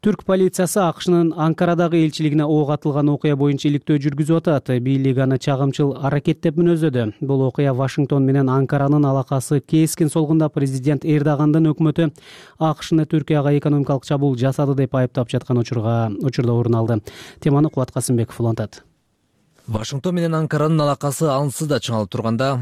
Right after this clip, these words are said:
Speaker 2: дагы бир окуя болду. Дүйшөмбү күнү таңкы саат беш отуздар чамасында Америка элчилигин көздөй баш аягы алты ок атылды. Алардын бир бөлүгү кароолчулар отурган күркөгө, элчиликтин имаратынын айнектерине тийген.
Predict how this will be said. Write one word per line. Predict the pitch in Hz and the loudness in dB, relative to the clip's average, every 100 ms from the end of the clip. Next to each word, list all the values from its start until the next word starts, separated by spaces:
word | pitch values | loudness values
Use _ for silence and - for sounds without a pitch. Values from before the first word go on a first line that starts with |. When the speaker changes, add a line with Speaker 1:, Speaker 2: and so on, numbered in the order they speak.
| 120 | -4
Speaker 2:
дагы | 104 101 95 | -4 -2 0
бир | 101 | -2
окуя | 98 110 | 0 0
болду. | 101 101 104 - _ | 0 0 -2 -6 _
Дүйшөмбү | - 101 104 117 110 | -6 -2 0 0 0
күнү | 110 101 | 0 0
таңкы | 120 110 | -2 -4
саат | 113 113 110 95 | -4 -2 -2 -2
беш | 113 120 120 | -2 -2 -4
отуздар | 110 117 107 | -4 -4 -2
чамасында | 120 117 - 127 127 - - - - | -2 -2 0 0 0 -4 -12 -20 -10
Америка | 113 139 156 156 | -2 0 0 0
элчилигин | 135 131 - 127 123 | 0 -2 -4 -4 0
көздөй | 123 117 139 | 0 0 0
баш | 127 104 - | 0 -2 -2
аягы | 107 101 | -2 -2
алты | 104 107 110 123 | 0 0 -2 -2
ок | 110 110 | 0 -2
атылды. | 117 123 120 101 - _ | -2 -2 0 -2 -6 _
Алардын | 98 104 101 101 | -4 -2 0 -2
бир | 107 | 0
бөлүгү | 117 113 131 - | 0 0 -2 -2
кароолчулар | 107 104 98 123 117 | -2 -2 -2 -2 -2
отурган | 104 110 120 117 | -2 -2 0 0
күркөгө, | 120 - 143 139 101 _ - - - | 0 0 0 0 -4 _ -20 -12 -4
элчиликтин | 147 139 127 - 139 | -2 0 -2 0 0
имаратынын | 113 113 123 120 | 0 0 0 0
айнектерине | 107 110 - 101 101 | 0 -2 -4 -4 -4
тийген. | 107 104 98 | -2 -4 -4